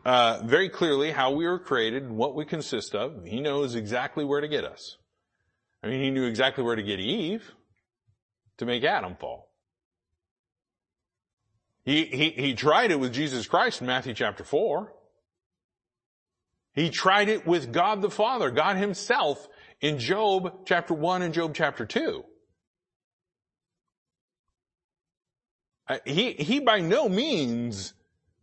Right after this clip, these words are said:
is, uh, uh, I mean, he, he's going for weaknesses. He's probing for those weaknesses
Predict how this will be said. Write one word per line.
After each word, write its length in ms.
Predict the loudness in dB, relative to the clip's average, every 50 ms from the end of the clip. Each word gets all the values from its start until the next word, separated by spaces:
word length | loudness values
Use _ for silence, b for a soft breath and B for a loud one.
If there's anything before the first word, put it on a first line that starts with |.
| _ _ _ _ _ _ _ _ _ _ _ _ _ _ _
is, 360 | 0 2 2 2 2 0 -2 -4
uh, 280 | -2 -2 -2 -4 -2 -2
uh, 220 | -2 -2 -2 -2
I 40 | 0
mean, 180 | 0 0 0 2
he, 200 | 0 0 0 -2
he's 260 | -2 -2 -2 -2 0
going 420 | 2 2 4 4 4 2 0 -2
for 240 | -2 0 0 0 2
weaknesses. 920 | 0 -2 -4 -6 -6 -8 -8 -8 -8 -8 -12 -14 -14 -14 -16 -18 -18 -20 -20 _ _ _ _ _ _ _ _ _ _ _ _ _ _ _ _
He's 200 | -4 -2 -2 -4
probing 560 | -4 -2 0 2 2 2 2 0 -2 -2 -4
for 160 | -4 -2 0
those 240 | 0 0 0 -2 -4
weaknesses 800 | -8 -8 -8 -10 -14 -16 -14 -14 -16 -16 -16 -18 -20 -20 -20